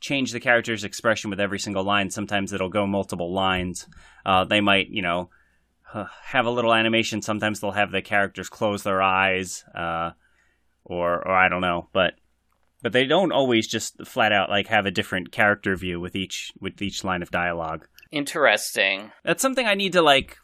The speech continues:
Speaker 1: ask our testers, I think, when, when they're testing out Too Many Santas, uh, is whether they think it's distracting that the character views change so frequently, uh, or, or if it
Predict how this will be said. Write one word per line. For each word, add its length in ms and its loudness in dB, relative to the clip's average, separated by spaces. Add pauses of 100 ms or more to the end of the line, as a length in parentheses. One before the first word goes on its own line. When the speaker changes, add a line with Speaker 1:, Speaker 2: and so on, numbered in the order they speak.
(160)
Speaker 1:
ask 320 6
our 120 2
testers, 560 0
I 100 0
think, 240 -6
when, 260 -4
when 120 -4
they're 100 -4
testing 400 -6
out 240 0
Too 140 -6
Many 160 -2
Santas, 640 -4 (420)
uh, 240 2
is 220 -2
whether 540 2 (260)
they 180 2
think 240 0
it's 160 -6
distracting 720 2
that 160 -4
the 140 2
character 460 -2
views 360 -4
change 380 -2
so 140 -2
frequently, 680 -6 (220)
uh, 260 0 (800)
or, 300 4
or 160 6
if 140 0
it 120 0